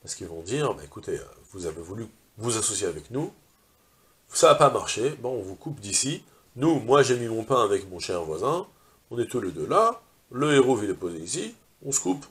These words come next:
on vous ferme la porte, arrêtez de rentrer chez nous. On a voulu vous associer, ça marche pas, tant pis, on reste nous des, des bons associés entre nous.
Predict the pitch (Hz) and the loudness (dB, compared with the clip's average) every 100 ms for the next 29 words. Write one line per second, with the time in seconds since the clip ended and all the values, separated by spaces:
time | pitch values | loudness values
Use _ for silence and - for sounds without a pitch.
0 | - 113 117 160 147 117 139 156 - - | -10 -6 -2 0 2 2 2 0 -4 -8
1 | 120 120 120 104 - 78 80 151 - _ | -6 -4 -6 -8 -12 -14 -10 -10 -12 _
2 | _ _ _ 98 101 98 117 104 98 95 | _ _ _ -6 -4 -2 -4 -4 -4 -4
3 | 95 87 95 78 73 87 80 73 127 131 | -4 -6 -6 -8 -10 -12 -12 -8 -4 -4
4 | 123 123 185 120 87 82 85 98 - 123 | -4 -10 -8 -8 -8 -10 -10 -10 -8 -8
5 | 110 92 90 98 104 104 - 117 110 151 | -6 -8 -10 -12 -10 -10 -12 -16 -14 -12
6 | 135 | -12